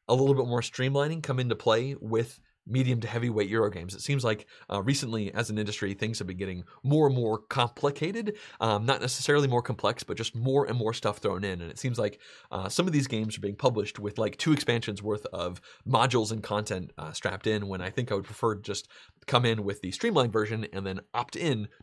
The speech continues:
to extra complexity if I wanted to. Um, I'm not sure if that was super the <laughs> answer you were expecting there, Rainer,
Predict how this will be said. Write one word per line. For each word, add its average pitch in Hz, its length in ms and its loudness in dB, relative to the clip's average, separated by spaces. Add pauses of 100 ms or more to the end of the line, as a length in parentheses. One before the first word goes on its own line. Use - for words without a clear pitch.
to 127 220 0
extra 110 260 -2
complexity 92 500 -4
if 85 100 -8
I 82 60 -4
wanted 85 300 -8
to. 69 200 -14 (1120)
Um, 98 380 0
I'm 143 80 4
not 185 120 6
sure 175 120 6
if 160 60 4
that 143 120 4
was 135 140 2
super 147 240 0
the 123 140 2
<laughs> 110 100 -2
answer 151 180 0
you 135 180 4
were 131 80 6
expecting 131 420 2
there, 117 180 4
Rainer, 113 300 0